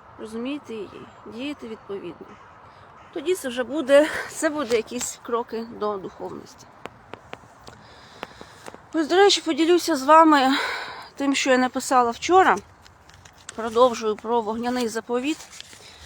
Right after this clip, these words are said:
Тема дуже складна, тому що це якраз таке поетичне звертання до героїв, до людей нашого часу і до людей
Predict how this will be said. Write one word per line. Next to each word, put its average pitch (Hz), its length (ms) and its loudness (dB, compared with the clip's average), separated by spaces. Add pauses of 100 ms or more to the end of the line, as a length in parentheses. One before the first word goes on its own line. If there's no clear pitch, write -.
(500)
Тема 311 260 6
дуже 285 300 -2
складна, 294 580 6 (420)
тому 269 260 -2
що 240 180 -6
це 285 160 -4
якраз 254 640 0
таке 247 360 -2
поетичне 247 640 -4
звертання 240 560 -2
до 240 200 0
героїв, 262 1000 -2
до 233 320 -4 (460)
людей 247 380 0
нашого 277 480 2
часу 262 600 2 (100)
і 220 80 -10
до 220 140 -4
людей 240 420 0